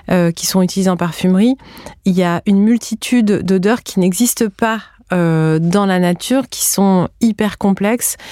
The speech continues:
et qui apportent des choses absolument, euh, vertueuses au parfum, euh, et qui sont,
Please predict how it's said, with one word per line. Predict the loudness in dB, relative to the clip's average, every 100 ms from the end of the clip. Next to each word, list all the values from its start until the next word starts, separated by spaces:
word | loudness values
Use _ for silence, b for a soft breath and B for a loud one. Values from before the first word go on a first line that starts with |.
| B -4
et | -2
qui | -2 -2 0
apportent | -2 -2 -2 -2 -4 -2
des | 0 -2
choses | 0 0 2
absolument, | 0 -2 0 2 2 2
euh, | 0
vertueuses | -2 -4 -4 -2 0
au | -2
parfum, | -2 -4 -2 -4 B B B B B -2
euh, | 0 2 2 2 2 2 -2 -2
et | -4
qui | -4 -4
sont, | -2 0 0